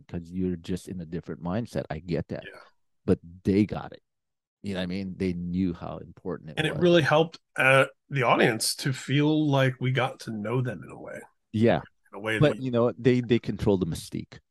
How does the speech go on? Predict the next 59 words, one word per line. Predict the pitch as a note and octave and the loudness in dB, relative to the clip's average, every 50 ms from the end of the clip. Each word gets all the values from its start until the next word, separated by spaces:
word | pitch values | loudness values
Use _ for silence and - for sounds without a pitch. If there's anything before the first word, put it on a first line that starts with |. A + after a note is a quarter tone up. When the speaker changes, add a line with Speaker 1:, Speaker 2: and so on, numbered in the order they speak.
| _ - | _ -10
Speaker 1:
too. | - - - | -8 -6 -6
Speaker 2:
Yes. | - - - - _ _ F2+ | -6 -8 -14 -20 _ _ -6
Speaker 1:
You | F#2 E2+ | -4 -2
know, | E2 E2+ | -2 0
they | E2+ F#2+ | 2 2
didn't | G2 G#2 G#2 G2 F2+ | 2 2 2 -2 -2
Speaker 2:
Yes. | F#2 | -4
Speaker 1:
let | F#2 F2+ F2 F2+ | -4 -4 -4 -4
it | F2 D#2+ | -6 -6
all | D2+ D#2+ D2+ C#2+ | -6 -6 -6 -6
out. | B1 C2 A#1+ - - | -6 -8 -8 -8 -10
I'm | E2+ F2 F2 | -10 -12 -10
sure | - - F#2+ F2 E2 | -10 -8 -8 -8 -8
there's | D#2+ D2+ - | -8 -10 -12
footage | - - F#2 E2 D#2+ D#2 D2 - | -10 -8 -6 -6 -6 -6 -6 -6
in | D#2 C#2+ | -8 -8
there | D#2 C#2+ C#2 D2 | -6 -8 -8 -6
where, | D2 C#2+ | -6 -6
like, | D2 C#2 G#1+ - - _ | -6 -6 -8 -10 -12 _
well, | - A2+ A2 G2 F#2+ | -6 -4 -2 -2 0
they | F#2 F#2+ G2 | 2 0 2
let | F#2+ F#2 F#2+ - - - | 2 0 -2 -4 -6 -10
a | D#2+ | -8
lot | D#2 D#2+ E2 D#2 E2 E2 | -4 -2 0 0 0 0
of | D#2+ D2 | -2 -6
it | C#2+ C2 | -6 -6
out | B1+ B1 - | -4 -4 -4
on | - A1+ B1+ | -6 -8 -8
Saint | C2 - - C2+ - C#2 | -10 -10 -10 -10 -8 -8
Anger, | C#2 C#2 D2+ D2 C#2+ C#2+ D#2 | -10 -10 -8 -8 -8 -4 -2
maybe. | E2 D#2+ D2 D2+ D#2+ - - - | -2 -2 -2 -2 -4 -6 -6 -8
I | |
mean, | G2 F#2 E2+ E2 D#2+ | -8 -8 -6 -6 -4
uh, | E2 E2 D#2 C#2 C#2 - _ _ _ _ _ _ _ _ _ _ _ - | -2 -2 -2 -4 -6 -8 _ _ _ _ _ _ _ _ _ _ _ -4
on | A2 G#2 F#2+ E2 | -2 -2 -2 -2
Some | - - G#2 F#2+ | -2 -4 -4 -4
Kind | - - D#2+ D2+ | -2 -4 -4 -4
of | D2+ | -4
Monster, | D2 C#2 D2 E2 E2+ E2 - - F2+ | -4 -2 -2 -2 -4 -4 -4 -4 -4
maybe. | E2+ E2 D#2+ E2 D#2+ E2+ E2+ F2+ F2+ _ _ _ _ _ _ _ _ _ _ _ _ _ _ _ _ _ - | -2 -2 -2 -2 -2 -2 -4 -6 -6 _ _ _ _ _ _ _ _ _ _ _ _ _ _ _ _ _ -8
You | G#2 F2+ | -4 0
know, | E2 F2 G#2 A#2+ A#2 _ _ _ _ _ | 2 2 2 0 -2 _ _ _ _ _
they | - F2 G2+ F#2+ F#2 | -4 0 0 0 0
just, | F2+ F2+ E2+ - - - _ _ _ _ _ _ _ _ _ _ _ _ - | -2 -6 -10 -12 -12 -18 _ _ _ _ _ _ _ _ _ _ _ _ -2
maybe | G#2 G#2+ A#2 C3+ | 0 2 2 2
they | C3 A2+ | 2 0
had | A2 B2+ C3 | -2 -4 -6
the | A#2+ | -6
meeting. | G#2 G#2 A2 A2 G2 F#2 F#2 | -4 -2 -2 -2 -2 -2 -4
They | F2+ E2+ | -4 -6
go, | - F2+ E2+ | -8 -8 -8
"We | F#2+ G2 | -6 -4
gotta | G2+ G#2+ G#2 G2+ | -4 -2 -4 -4
do | E2+ G2 F2+ | -6 -8 -10
this, | E2 - - - - - - | -10 -12 -14 -16 -18 -20 -20
man. | - - - - - _ - | -20 -18 -20 -20 -20 _ -14
This | E2+ F#2 - - | -12 -12 -10 -10
is, | F#2+ F2 E2+ | -12 -10 -8
like, | F2+ E2 D#2+ D#2+ - | -6 -6 -4 -6 -8